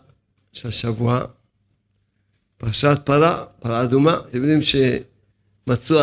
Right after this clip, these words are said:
פרה אדומה? כן, מצאו. זה גם סימן טוב. אז כשיש לנו עוד מעט טהרה. אז כתוב בתורה הקדושה,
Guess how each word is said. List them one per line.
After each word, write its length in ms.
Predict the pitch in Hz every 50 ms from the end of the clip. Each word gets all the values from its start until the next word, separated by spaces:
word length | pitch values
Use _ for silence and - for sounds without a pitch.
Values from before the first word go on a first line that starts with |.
| 135 131 -
פרה 220 | - 127 127 131
אדומה? 420 | 131 120 120 127 139 147 139 123 110 - - _ _ _ _ _ _ _ _ _ _ _ _ _ _ _ _ _ - -
כן, 220 | - 135 139 131 120
מצאו. 280 | 123 123 - - 143 117 110 - - _ _ _ _ _ _ _ _ _ _ _ _ _ _ _ _
זה 120 | - 131 127
גם 180 | 135 139 156
סימן 360 | 143 - - 139 131 135 131 117
טוב. 260 | - - 120 110 101 - - _ _ _ _ _ _ - _ _ _ _ _ _ _ _ _ _ _ _ _ -
אז 120 | - _ _ -
כשיש 260 | 123 127 127 - -
לנו 640 | 127 120 131 135 135 135 135 131 127 127 127 123 110 107 - - _ _ _ _ _ _ _ _ _ _ _ _ _ _ _ _ -
עוד 120 | 123 127
מעט 220 | 131 135 135 131 -
טהרה. 380 | 135 131 139 143 147 147 131 117 - _ _ _ _ _ _ _ _ _ _ -
אז 80 | - - -
כתוב 340 | - 190 - 190 185 160 156
בתורה 600 | 147 - 143 135 143 156 160 151 143 147 - -
הקדושה, 600 | 117 - - - 127 110 - - 143 147 131